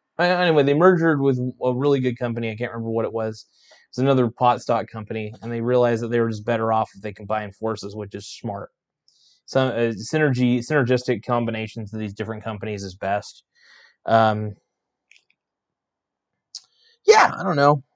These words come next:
Um, <coughs> is Tilray a buy for me? I wouldn't necessarily bet against it, but I wouldn't necessarily bet for it either. It's just something,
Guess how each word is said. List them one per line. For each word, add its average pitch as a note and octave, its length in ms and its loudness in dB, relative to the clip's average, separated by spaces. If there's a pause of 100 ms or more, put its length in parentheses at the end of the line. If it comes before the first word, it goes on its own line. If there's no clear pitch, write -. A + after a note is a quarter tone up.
(120)
Um, C#3 340 4 (100)
<coughs> - 100 -8
is - 760 -4
Tilray F3+ 340 8
a C#3+ 40 4
buy D#3 260 6
for F3+ 160 2
me? F3 280 4 (580)
I C#3+ 80 6
wouldn't G3 300 2
necessarily D3 540 6
bet B2+ 180 4
against A#2+ 380 -2
it, B2 140 4
but A#2+ 100 2
I A#2 60 4
wouldn't B2+ 220 2
necessarily A2+ 400 0
bet A2 240 -2
for A2 240 -2
it G2 80 -2
either. A2+ 400 -2
It's A#2 140 -4
just C#3 160 -2
something, B2 340 -2